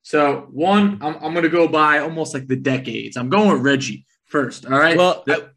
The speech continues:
Speaker 2: he only referred to current Pacers, so I think we should
Speaker 1: Oh.
Speaker 2: stick with the current roster.
Speaker 1: Oh, okay. All right. Well, then that changes things, so never mind. All right. So, <laughs> um, hmm, I would go with, uh,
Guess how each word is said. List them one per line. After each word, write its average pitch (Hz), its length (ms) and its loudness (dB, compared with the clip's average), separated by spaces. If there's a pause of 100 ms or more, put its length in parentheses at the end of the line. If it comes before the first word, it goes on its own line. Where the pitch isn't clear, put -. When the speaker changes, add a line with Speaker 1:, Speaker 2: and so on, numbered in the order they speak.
(200)
Speaker 2:
he 208 160 2
only 233 220 2
referred 190 320 -2
to 156 100 -4
current 160 360 -8
Pacers, 95 460 -8
so 110 80 -4
I 110 80 0
think 185 300 -6
we 180 80 0
should 269 160 0
Speaker 1:
Oh. 220 140 4
Speaker 2:
stick 156 180 -2
with 139 100 0
the 113 100 -2
current 110 380 -4
roster. - 380 -6 (120)
Speaker 1:
Oh, 233 340 4
okay. 156 220 0
All 165 140 0
right. 156 180 0
Well, 127 120 -4
then 131 140 -4
that 127 180 -2
changes 214 400 -4
things, 113 280 -10
so 131 200 -2
never 127 240 -2
mind. 147 360 0
All 180 80 4
right. 139 240 -2 (200)
So, 202 480 2
<laughs> - 0 -
um, 175 600 -2
hmm, 156 340 -4 (500)
I 185 180 0
would 262 240 -4
go 214 320 2
with, 196 460 0
uh, 170 560 -2